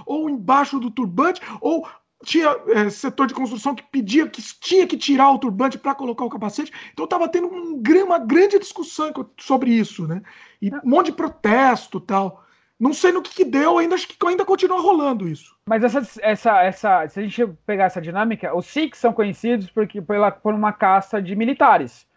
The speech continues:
Speaker 2: Os
Speaker 1: Sim.
Speaker 2: são bons militares indianos. E quando você tá, quando você é militar, você precisa se proteger, você tem equipamento de proteção individual. Você, imagina um piloto sem um,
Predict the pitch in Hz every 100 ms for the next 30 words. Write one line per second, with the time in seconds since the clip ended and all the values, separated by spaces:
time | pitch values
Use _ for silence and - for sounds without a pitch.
0 | _ _ _ - 175 180 165 - _ _
1 | _ _ 185 190 190 156 147 226 320 277
2 | 285 254 190 190 214 220 247 277 226 156
3 | 143 _ _ _ _ 175 175 180 170 160
4 | 226 370 427 359 214 247 247 226 226 220
5 | 220 254 381 - 466 427 247 240 214 220
6 | 285 262 247 185 196 185 196 180 165 170
7 | 156 135 127 151 175 180 269 302 277 269
8 | 240 226 247 247 - 247 240 240 233 220
9 | 190